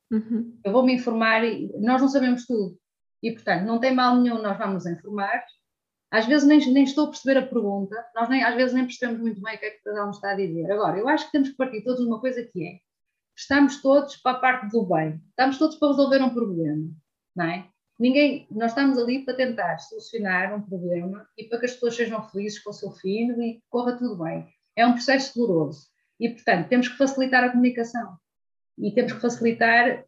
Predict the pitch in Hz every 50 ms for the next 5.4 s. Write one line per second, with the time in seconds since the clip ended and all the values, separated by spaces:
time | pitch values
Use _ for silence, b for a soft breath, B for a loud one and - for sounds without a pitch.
0 | 220 214 202 185 160 147 - - _ _ _ 196 - 190 196 208 196 185 180 -
1 | - 190 190 180 175 - - 143 196 185 208 226 247 277 285 269 254 247 240 233
2 | 233 - - 220 220 208 190 180 175 - 196 190 - - 196 180 185 185 190 196
3 | 220 262 269 - - - - 240 233 233 - - 233 233 - - 233 226 226 233
4 | 226 - - - 247 254 254 - 254 254 254 247 226 247 240 240 214 208 196 190
5 | - - 175 165 156 160 156 -